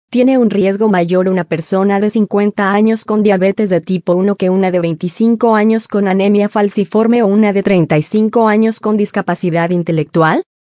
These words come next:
En este momento, es difícil saberlo. A falta de datos exhaustivos, y dado que las normas sobre vacunas las establecen los gobernadores,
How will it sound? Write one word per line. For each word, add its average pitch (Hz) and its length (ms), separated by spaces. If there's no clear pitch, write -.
En 214 120
este 208 240
momento, 190 600
es 220 220
difícil 226 460
saberlo. 180 520
A 220 140
falta 214 340
de 175 140
datos 180 400
exhaustivos, 180 960
y 208 120
dado 190 280
que 185 140
las 160 240
normas 208 440
sobre 185 320
vacunas 196 540
las 190 220
establecen 180 640
los 180 140
gobernadores, 170 920